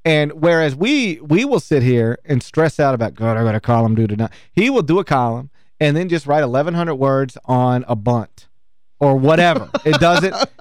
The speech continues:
Speaker 1: it, it, it, the most prolific
Speaker 2: Yeah.
Speaker 1: guy I've, I,
Speaker 2: He's
Speaker 1: it,
Speaker 2: tremendous.
Speaker 1: but he just
Speaker 2: It's smart stuff, too.
Speaker 1: Right. And this morning, he just wakes up and writes a thousand words about that. It got nothing to do with him.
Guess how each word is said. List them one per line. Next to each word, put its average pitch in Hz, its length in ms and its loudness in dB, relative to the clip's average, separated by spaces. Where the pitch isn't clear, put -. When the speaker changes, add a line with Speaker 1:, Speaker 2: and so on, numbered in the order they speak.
Speaker 1:
it, - 200 -4
it, 185 240 2
it, 170 60 4
the 151 120 2
most 180 260 0
prolific 156 480 0
Speaker 2:
Yeah. 127 80 2
Speaker 1:
guy 139 240 4
I've, 131 140 -4
I, 127 180 0
Speaker 2:
He's 143 260 0
Speaker 1:
it, - 40 -14
Speaker 2:
tremendous. 127 500 -4
Speaker 1:
but 180 180 2
he 180 160 2
just 196 220 0
Speaker 2:
It's - 80 -12
smart 196 260 -2
stuff, 170 380 -4
too. 175 100 0
Speaker 1:
Right. 143 220 2
And 156 160 2
this 175 160 -2
morning, 220 300 0
he 151 60 2
just 156 160 -4
wakes 143 220 -2
up 170 60 2
and 156 100 -6
writes 160 140 -2
a - 40 -20
thousand 160 280 0
words 151 340 -4
about 131 380 0
that. 147 280 0
It 135 60 -8
got 135 140 0
nothing 147 260 -2
to 165 80 -2
do 160 120 -2
with 151 100 -4
him. 143 300 -4